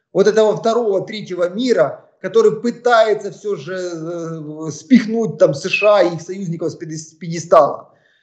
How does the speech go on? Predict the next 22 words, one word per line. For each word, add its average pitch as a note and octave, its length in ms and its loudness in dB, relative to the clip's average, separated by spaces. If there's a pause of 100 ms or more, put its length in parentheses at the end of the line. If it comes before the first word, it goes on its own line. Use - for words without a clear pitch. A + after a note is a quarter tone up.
(120)
Э, C#3+ 880 0 (380)
э, D#3 320 -2 (100)
кроме D#4 360 6
того, F#3 1160 0
вы G3 100 -2
же E3+ 80 -6
знаете, A3 420 -2
что, C#3+ 640 -8 (420)
э, - 60 -6 (1800)
как F3 140 4
бы E3 120 6
за-, E3 400 -2
западные A3+ 640 -2
демократии, G3+ 1080 -6 (800)
демократии, F3 520 0
демократии, E3 600 -2
не G#3 160 -8
знаю, E3 220 0
ну, B3+ 160 -4
назовем G3 360 2
их D#3 100 -4
демократиями, E3 840 -2